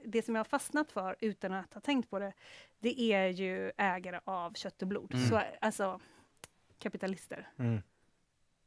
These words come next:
Speaker 2: Ja, för, för, för det där tror jag är, är underskattat. Just att man har koll på sina bolag och, och, och vilka människor. Man vet ofta vem som är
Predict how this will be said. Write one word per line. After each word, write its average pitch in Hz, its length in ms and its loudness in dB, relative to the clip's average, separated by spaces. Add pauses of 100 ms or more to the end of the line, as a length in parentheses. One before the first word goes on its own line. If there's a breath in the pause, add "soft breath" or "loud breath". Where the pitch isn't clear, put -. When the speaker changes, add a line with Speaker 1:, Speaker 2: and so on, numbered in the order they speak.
(440 loud breath)
Speaker 2:
Ja, 165 120 8
för, 160 120 -4
för, 175 200 2
för 180 120 2
det 170 80 4
där 208 320 6
tror 165 280 4
jag 117 300 8
är, 120 40 2
är 117 280 2
underskattat. 123 680 4 (460 loud breath)
Just 123 160 4
att 123 100 2
man 123 100 4
har 127 80 4
koll 170 240 2
på 160 100 0
sina 131 200 4
bolag 107 560 2
och, 107 200 2
och, 110 160 0
och 117 100 0 (220)
vilka 113 260 4
människor. 110 300 2
Man 120 240 2 (160)
vet 139 240 4
ofta 117 220 0
vem 107 180 4
som 104 140 -4
är 98 200 -2